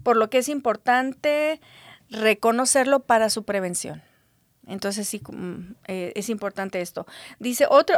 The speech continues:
toda persona que se suicida está deprimida. Esta es una equivocación, porque aunque todas las personas deprimidas tienen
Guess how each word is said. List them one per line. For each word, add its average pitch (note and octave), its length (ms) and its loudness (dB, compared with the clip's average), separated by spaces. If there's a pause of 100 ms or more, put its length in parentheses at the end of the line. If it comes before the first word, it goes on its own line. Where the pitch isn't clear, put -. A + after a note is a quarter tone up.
(160)
toda E4 300 10
persona C#4+ 480 6
que A#3+ 260 2
se A3 300 -2
suicida C#4+ 720 -2 (340)
está A3 400 0
deprimida. G3 720 -6 (400)
Esta A3 280 -2
es A#3+ 120 -8
una A3+ 140 -4
equivocación, F3 720 -8 (520)
porque B3+ 480 2 (240)
aunque A#3 320 6
todas C#4+ 240 8
las A4 160 2
personas D4+ 420 2
deprimidas A3 800 -2
tienen B3+ 540 2